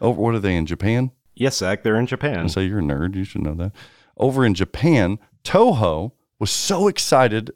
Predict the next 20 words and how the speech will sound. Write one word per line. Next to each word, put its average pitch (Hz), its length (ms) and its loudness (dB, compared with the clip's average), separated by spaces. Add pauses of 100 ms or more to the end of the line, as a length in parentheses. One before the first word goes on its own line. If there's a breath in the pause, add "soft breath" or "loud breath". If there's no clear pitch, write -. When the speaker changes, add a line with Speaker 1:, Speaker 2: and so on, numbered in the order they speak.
Speaker 1:
about 107 540 0
the 104 120 0
eleven 120 500 2
awards 98 540 0 (340 soft breath)
that, 90 300 -2
uh, 90 260 2
the 87 120 -2
Godzilla 95 420 0
Pinball 90 260 0
Machine 87 380 -2
won 135 240 2
from 90 200 -4
the 82 80 -4
Pinball 80 320 -4
Industry 80 320 -8
Awards 90 300 -2 (720 loud breath)
that 117 140 -2
they 156 120 0
shouted 151 800 0
it, 156 220 -2